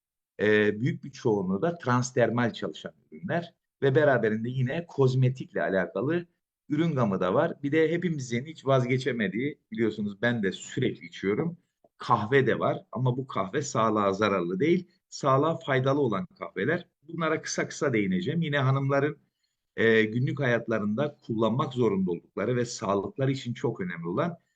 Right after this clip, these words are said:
petler de var. Bunlara da değinmiş olacağım arkadaşlar. Uluslararası ticaret yapmak istiyorsanız uluslararası norm ve standartlarda sertifikalara sahip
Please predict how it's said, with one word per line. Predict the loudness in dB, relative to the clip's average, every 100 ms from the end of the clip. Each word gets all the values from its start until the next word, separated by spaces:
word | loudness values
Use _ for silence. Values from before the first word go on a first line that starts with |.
| _ _
petler | -4 -4 2 4 4
de | 2 0
var. | -4 -4
Bunlara | -2 0 0
da | 0
değinmiş | 0 0 -2 -6
olacağım | -6 -6 -10
arkadaşlar. | -10 -18 -16 -16 -18 -20 _ _ _ _ _ _ _ _
Uluslararası | 0 2 2 2 2 0
ticaret | -2 2 2 2 0
yapmak | -2 -4 -6
istiyorsanız | -2 0 0 0 -4 -4 -12 -14 -4
uluslararası | -2 -2 -4 -2 0 0 0 -2 2
norm | 2 2 2
ve | -2
standartlarda | -4 -4 -2 -2 -2 -4 -2 -4
sertifikalara | 0 -2 -2 -4 -2 -2
sahip | -6 -14